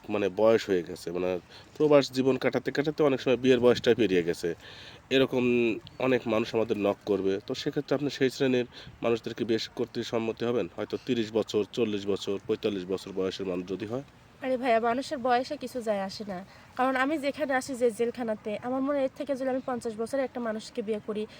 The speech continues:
Speaker 2: তার মনে হয় সে আমার কষ্টটা বোঝার চেষ্টা করবে, যেটা আমার জন্মদাতা পিতাও বোঝে না, বোঝার চেষ্টা করে না।
Speaker 1: আচ্ছা, বুঝতে পারছি। তার মানে আপনার কোনো সমস্যা নেই?
Speaker 2: আমার তাতে কোনো সমস্যা নেই। আবার যদি মনে করেন যে না, কোনো বিবাহিত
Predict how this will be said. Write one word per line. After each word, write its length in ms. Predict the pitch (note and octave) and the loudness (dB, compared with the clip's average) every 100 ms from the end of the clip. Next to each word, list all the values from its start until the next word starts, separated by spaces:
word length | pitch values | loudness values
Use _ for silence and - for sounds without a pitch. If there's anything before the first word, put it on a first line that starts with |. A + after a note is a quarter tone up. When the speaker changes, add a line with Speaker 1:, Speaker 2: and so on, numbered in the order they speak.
| - | -8
Speaker 2:
তার 140 | - C#4 | -2 0
মনে 120 | C#4+ | 2
হয় 40 | D4 | 0
সে 160 | D#4 | 0
আমার 180 | B3+ B3+ | 0 0
কষ্টটা 340 | B3+ A#3+ A3+ A#3+ | -2 -4 -4 -4
বোঝার 240 | G#3+ G#3+ | 0 -2
চেষ্টা 320 | - G#3+ - | -2 -6 -6
করবে, 240 | G3+ G3+ G3+ | -8 -6 -4
যেটা 300 | A3 B3+ C4 | -4 -2 -2
আমার 200 | B3 B3+ | -2 0
জন্মদাতা 560 | A#3+ G#3+ G#3 G#3 G3+ | 0 0 0 -4 -4
পিতাও 300 | A3+ G#3+ G#3+ | -6 -2 -2
বোঝে 280 | G#3 F#3 F3+ F3+ | -2 -6 -12 -12
না, 120 | F#3 - - - | -16 -20 -18 -10
বোঝার 180 | G#3 G#3 | -6 -6
চেষ্টা 320 | G#3 - F#3+ | -6 -12 -12
করে 220 | F#3 F#3 | -10 -10
না। 180 | G3 G#3 - | -12 -16 -16
Speaker 1:
আচ্ছা, 180 | E2+ - | -16 -10
বুঝতে 240 | F2 - G2 | -10 -6 -6
পারছি। 200 | F#2 A2 - | -4 -6 -4
তার 120 | G#2+ | -2
মানে 140 | G#2+ | 0
আপনার 220 | G#2 G#2 G2 | 0 -2 -2
কোনো 160 | A2 | -4
সমস্যা 420 | D#3 A#2 G2 - | 0 0 0 0
নেই? 140 | F2+ F#2+ - - | -2 -2 -8 -10
Speaker 2:
আমার 240 | B3+ C4 D4 | -2 -2 0
তাতে 220 | C#4 C#4 | -2 -4
কোনো 200 | C#4+ C4+ | -2 -2
সমস্যা 440 | C#4 B3 A#3 - G#3 | -4 -6 -8 -8 -8
নেই। 160 | G3 | -8
আবার 400 | G3 B3 C4 C4+ C4+ - A3+ | -6 -2 0 0 -4 -12 -4
যদি 240 | B3 C4 | -2 -2
মনে 200 | B3 A#3+ | -4 -4
করেন 240 | A#3+ A#3+ | -2 -4
যে 100 | A#3 | -2
না, 220 | A#3 A3+ A3 | -4 -2 -4
কোনো 240 | A#3 A#3 | -4 -4
বিবাহিত 500 | G#3 A3+ A3+ A#3 - | -2 -2 0 0 -2